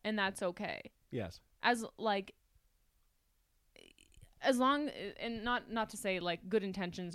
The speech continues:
Speaker 1: aren't enough, but if you do fuck up, if you do say the wrong thing,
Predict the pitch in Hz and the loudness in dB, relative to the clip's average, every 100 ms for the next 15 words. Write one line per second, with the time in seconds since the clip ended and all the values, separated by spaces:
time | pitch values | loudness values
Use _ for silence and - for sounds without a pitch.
0 | - 165 160 - 180 98 - - _ - | -4 -4 -4 -6 -4 -4 -6 -10 _ -20
1 | - - - 190 175 190 196 - - - | -20 -20 -10 -8 2 4 4 -2 -20 -20
2 | - - - 220 220 214 233 359 - 214 | -20 -20 -8 -2 0 0 2 0 2 0
3 | 175 190 202 214 190 220 277 302 226 185 | 0 -2 -4 -4 0 4 4 4 2 2
4 | 165 165 190 160 165 277 | 0 -2 -2 -4 -2 -4